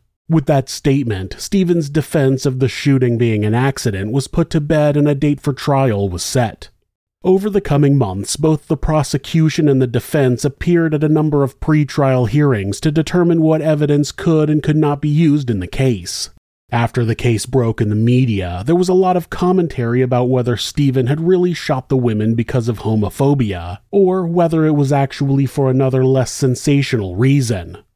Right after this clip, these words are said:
All of these unhelpful and harmful attempts to downplay the sexuality component of the case were cleared up during the hearings when Stephen's lawyer showed their hand during their cross-examination of the witnesses.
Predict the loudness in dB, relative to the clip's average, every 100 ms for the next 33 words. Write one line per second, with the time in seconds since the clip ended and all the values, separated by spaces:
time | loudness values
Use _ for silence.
0 | _ -2 2 2 2 2 2 2 2 2
1 | 2 0 0 0 0 0 0 2 2 0
2 | -2 -2 -2 -2 -2 -4 -2 -2 -2 -2
3 | 0 0 0 -2 -4 -4 -2 0 2 2
4 | 0 -2 -2 -2 0 2 0 0 -2 -4
5 | 0 2 0 0 -2 -4 -2 2 2 2
6 | -2 0 2 2 2 0 2 2 0 -2
7 | -2 0 0 -2 -4 0 0 -2 -2 2
8 | 2 2 -2 -2 0 0 0 -2 -2 0
9 | 2 2 2 2 2 0 0 0 0 0
10 | -2 0 2 4 4 2 0 0 0 0
11 | -4 -2 0 0 -2 -4 -6 -10 -14 -18